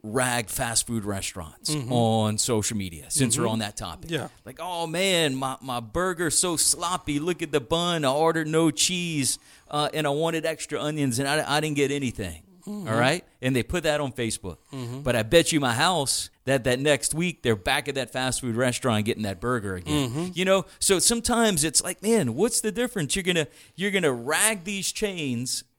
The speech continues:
Speaker 1: and then keep going back.
Speaker 2: Mm-hmm.
Speaker 1: And a local person that, that put their life on the line,
Speaker 2: Mm-hmm.
Speaker 1: you know, to open something up,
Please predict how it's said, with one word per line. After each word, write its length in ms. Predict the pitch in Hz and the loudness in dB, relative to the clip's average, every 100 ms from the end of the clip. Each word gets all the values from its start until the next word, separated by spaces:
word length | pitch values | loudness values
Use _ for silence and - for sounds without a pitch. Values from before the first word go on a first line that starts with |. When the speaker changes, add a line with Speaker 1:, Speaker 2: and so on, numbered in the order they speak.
| - | -2
Speaker 1:
and 380 | 175 180 165 | 2 2 0
then 460 | 143 170 156 147 123 - - | 0 4 4 4 0 -8 -10
keep 300 | - 196 - | -6 -6 0
going 320 | 156 143 127 | 2 2 -2
back. 420 | 107 95 - _ _ _ - | -4 -6 -8 _ _ _ -4
Speaker 2:
Mm-hmm. 440 | 156 131 147 202 - _ _ | -2 -2 -4 -8 -16 _ _
Speaker 1:
And 400 | 147 156 143 143 | 4 6 6 4
a 120 | 135 131 | 0 2
local 340 | 180 240 180 | 2 4 2
person 440 | - 127 104 - - _ | 2 0 0 -4 -8 _
that, 280 | 110 127 - | 0 0 2
that 200 | 135 123 | -2 2
put 200 | 180 180 | 2 4
their 140 | 170 151 | 2 4
life 320 | 151 175 - | 4 4 4
on 120 | 135 | 0
the 60 | 110 | 2
line, 260 | 107 98 85 - | 0 -4 -6 -10
Speaker 2:
Mm-hmm. 380 | 131 127 113 143 | -8 -6 -6 -2
Speaker 1:
you 100 | 165 | 4
know, 180 | 196 196 | 6 6
to 80 | 165 | 8
open 320 | 180 175 165 | 6 4 0
something 400 | - 175 143 156 | 0 0 -2 0
up, 280 | 123 101 | 0 0